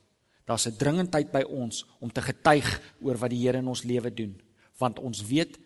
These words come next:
daar's 'n hemel en ons weet daar's 'n hel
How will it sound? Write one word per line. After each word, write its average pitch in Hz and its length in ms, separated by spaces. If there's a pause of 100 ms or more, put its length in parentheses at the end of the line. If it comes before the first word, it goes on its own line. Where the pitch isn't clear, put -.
(100)
daar's 123 260
'n 120 80
hemel 104 360 (880)
en 123 160
ons 117 220
weet 135 360 (140)
daar's 131 260
'n 139 60
hel 117 320